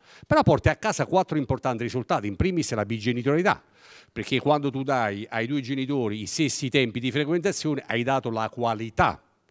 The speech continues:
oltre che la quantità di rapporto con l'altro genitore. Porti una sorta di mantenimento diretto, che anche quello è, eh, diciamo, causa di tanta conflittualità,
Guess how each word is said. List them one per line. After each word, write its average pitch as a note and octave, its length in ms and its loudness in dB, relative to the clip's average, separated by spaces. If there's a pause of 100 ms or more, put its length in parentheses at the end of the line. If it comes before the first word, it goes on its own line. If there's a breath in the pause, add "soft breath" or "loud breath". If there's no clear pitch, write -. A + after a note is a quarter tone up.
(300 soft breath)
oltre A2 320 -2
che G2 100 -4
la F#2+ 140 -2
quantità F#2+ 540 -4
di G2+ 100 -6
rapporto F#2+ 440 -6
con G2 100 -2
l'altro F#2 240 -6
genitore. F2 560 -10 (840 soft breath)
Porti D#3 600 4
una B2+ 180 0
sorta D3 320 -2
di B2+ 100 -2
mantenimento B2+ 640 -2
diretto, A#2+ 600 2 (500 soft breath)
che B2 180 2
anche C3 280 2
quello B2+ 400 2
è, B2+ 340 2
eh, G2+ 600 -8
diciamo, A#2 340 -8
causa C3 380 -2
di G#2 160 -8
tanta A#2 460 -4
conflittualità, D#3+ 880 -2